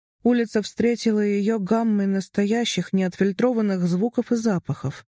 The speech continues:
Ветер, обещавший дождь, шуршание листвы под ногами прохожих, далекий гул машин. Лика автоматически подняла телефон, чтобы снять сторис после продуктивного утра.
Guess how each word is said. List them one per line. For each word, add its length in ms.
Ветер, 400
обещавший 640
дождь, 500
шуршание 760
листвы 420
под 160
ногами 480
прохожих, 800
далекий 560
гул 280
машин. 580
Лика 340
автоматически 840
подняла 440
телефон, 520
чтобы 340
снять 320
сторис 580
после 340
продуктивного 840
утра. 420